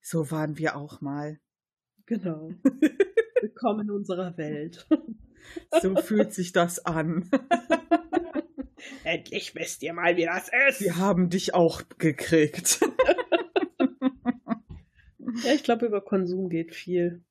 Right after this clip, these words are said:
Speaker 1: Das ist wahr. Ja, nee, aber ich würd sagen, haben wir das?
Speaker 2: Haben wir das?
Speaker 1: Mein Fazit ist, macht, was ihr wollt, benutzt Nagellack, benutzt Make-up.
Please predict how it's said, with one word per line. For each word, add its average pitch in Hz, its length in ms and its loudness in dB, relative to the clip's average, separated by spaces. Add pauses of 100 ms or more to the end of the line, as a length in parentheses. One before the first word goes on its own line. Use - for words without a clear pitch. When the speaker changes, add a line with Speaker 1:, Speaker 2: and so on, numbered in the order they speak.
(400)
Speaker 1:
Das 131 180 -2
ist - 160 -8
wahr. 113 260 -4 (760)
Ja, 226 80 -2
nee, 240 160 4
aber 135 140 2
ich - 100 -8
würd 175 120 -8
sagen, 185 520 0 (760)
haben 160 160 0
wir 175 100 4
das? 320 440 -2 (680)
Speaker 2:
Haben 151 160 -8
wir 156 100 -8
das? 208 380 -10 (480)
Speaker 1:
Mein 190 320 2
Fazit 202 320 0
ist, - 280 -4 (240)
macht, 185 240 -8
was - 180 -4
ihr 220 120 0
wollt, 160 320 0
benutzt 220 380 2
Nagellack, 180 640 2
benutzt 226 460 2 (320)
Make-up. 196 560 0